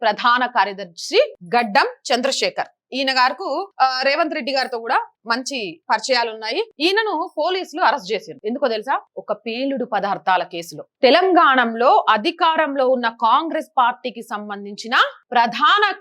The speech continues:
కార్యదర్శి గడ్డం చంద్రశేఖర్ రెడ్డి పేలుడు పదార్థాల కేసులో నిజామాబాద్ జైలుకు తరలించారు. ఈయన అన్న గడ్డం సూర్య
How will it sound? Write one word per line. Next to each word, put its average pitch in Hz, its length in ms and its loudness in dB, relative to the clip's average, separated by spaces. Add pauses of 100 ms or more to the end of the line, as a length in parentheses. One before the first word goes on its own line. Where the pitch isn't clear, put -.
కార్యదర్శి 240 760 0
గడ్డం 226 480 -2
చంద్రశేఖర్ 240 680 -2
రెడ్డి 190 500 0 (120)
పేలుడు 349 480 0
పదార్థాల 247 720 -2
కేసులో 214 640 -6
నిజామాబాద్ 226 1040 0
జైలుకు 202 280 -6
తరలించారు. 175 600 -6 (180)
ఈయన 294 180 2
అన్న 277 360 2 (460)
గడ్డం 285 240 0
సూర్య 359 460 2